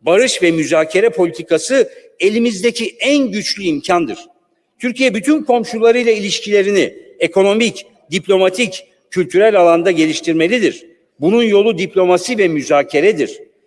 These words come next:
Size yapılmasını istemediklerinizi başkalarına yapmaya kalkışmak en büyük tutarsızlıktır.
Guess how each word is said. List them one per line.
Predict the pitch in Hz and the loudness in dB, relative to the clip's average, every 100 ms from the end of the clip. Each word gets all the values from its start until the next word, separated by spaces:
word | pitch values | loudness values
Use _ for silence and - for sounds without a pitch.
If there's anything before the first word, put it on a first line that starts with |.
| _ | _
Size | - 185 233 | -12 -6 0
yapılmasını | 294 226 190 196 185 175 175 131 - | 2 2 0 0 -2 -2 -4 -6 -8
istemediklerinizi | 123 - 202 180 135 - 131 123 117 127 214 220 - - - _ - | -14 -6 -2 -2 -4 -4 -4 -2 -4 -2 0 0 -4 -20 -20 _ -2
başkalarına | 139 - 156 151 147 | -2 0 2 2 2
yapmaya | 117 135 - 165 127 | 0 0 -2 -2 -2
kalkışmak | - 147 143 185 - 180 214 - - _ - | -2 -2 -2 -4 -4 -2 -2 -6 -20 _ 0
en | 262 269 226 | 0 2 -2
büyük | 196 196 | -4 -6
tutarsızlıktır. | - 151 147 - 127 165 - 92 | -6 -2 0 -2 -8 -10 -12 -20